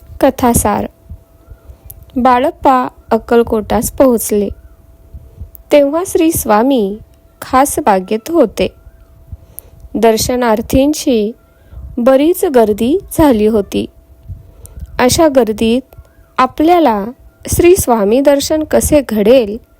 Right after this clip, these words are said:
या विवंचनेत असलेले बाळप्पा खडी साखरेचा प्रसाद घेऊन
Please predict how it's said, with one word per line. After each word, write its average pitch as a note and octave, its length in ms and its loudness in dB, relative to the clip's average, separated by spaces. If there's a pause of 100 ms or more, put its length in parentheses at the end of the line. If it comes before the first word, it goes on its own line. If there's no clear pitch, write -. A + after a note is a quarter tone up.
(560)
या C4 100 4
विवंचनेत A3+ 840 0
असलेले G#3+ 560 0
बाळप्पा G3+ 640 0 (720)
खडी C4+ 300 2
साखरेचा A#3 680 -2
प्रसाद G3+ 540 -2 (160)
घेऊन B3+ 380 2